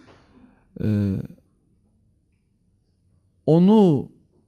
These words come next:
e, canlandırmak ve ona inanmak suretiyle bayram kutlayanlar elbette ki Müslüman değildir. Ama şu anda yapılan Nevruz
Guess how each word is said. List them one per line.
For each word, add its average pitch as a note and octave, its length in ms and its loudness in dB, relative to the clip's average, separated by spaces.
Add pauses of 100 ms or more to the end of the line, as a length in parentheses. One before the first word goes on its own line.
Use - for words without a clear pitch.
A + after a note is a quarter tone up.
(1160)
e, B2 280 -2
canlandırmak C3 960 0
ve B2 60 -4
ona B2+ 720 -2 (420)
inanmak C3 520 0
suretiyle B2+ 880 -2
bayram B2 440 0
kutlayanlar A#2+ 800 -2
elbette C3+ 520 -2
ki D3 100 -6
Müslüman C#3 440 -2
değildir. G2+ 540 -4 (2750)
Ama E3 360 2
şu - 200 -2
anda D3+ 180 2
yapılan C#3 380 0
Nevruz B2+ 600 -2